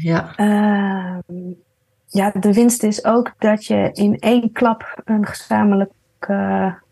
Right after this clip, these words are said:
Speaker 2: ehm, basis legt.
Speaker 1: Hmm.
Speaker 2: Eh,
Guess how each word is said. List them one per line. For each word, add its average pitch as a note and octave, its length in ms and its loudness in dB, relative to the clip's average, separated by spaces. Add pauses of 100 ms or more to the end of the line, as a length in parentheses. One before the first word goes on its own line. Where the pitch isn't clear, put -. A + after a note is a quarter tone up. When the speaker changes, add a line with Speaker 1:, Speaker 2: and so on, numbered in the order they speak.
(120)
Speaker 2:
ehm, F#3+ 380 -2 (280)
basis G3+ 680 0
legt. E3+ 480 -2
Speaker 1:
Hmm. D#3 480 4 (320)
Speaker 2:
Eh, F#3+ 440 -2